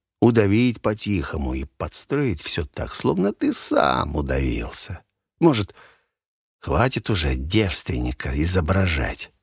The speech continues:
У тебя яйца есть, в конце концов, тряпка ты половая».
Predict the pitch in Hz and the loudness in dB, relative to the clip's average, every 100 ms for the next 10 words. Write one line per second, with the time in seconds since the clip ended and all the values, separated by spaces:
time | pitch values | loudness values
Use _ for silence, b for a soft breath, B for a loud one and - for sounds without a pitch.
0 | _ - 104 104 113 160 135 110 151 135 | _ 2 4 4 4 4 4 4 4 6
1 | 131 95 156 156 170 220 214 - - 160 | 2 2 2 4 4 4 2 -2 0 0
2 | 104 - 135 - 127 98 82 131 107 - | 0 0 0 0 -2 0 0 0 0 -2
3 | - 135 131 - - - - 78 - _ | -2 -2 0 -2 -4 -6 -4 -8 -8 _
4 | - 95 95 92 85 92 107 67 69 65 | -2 0 0 -2 -2 0 0 0 -4 -6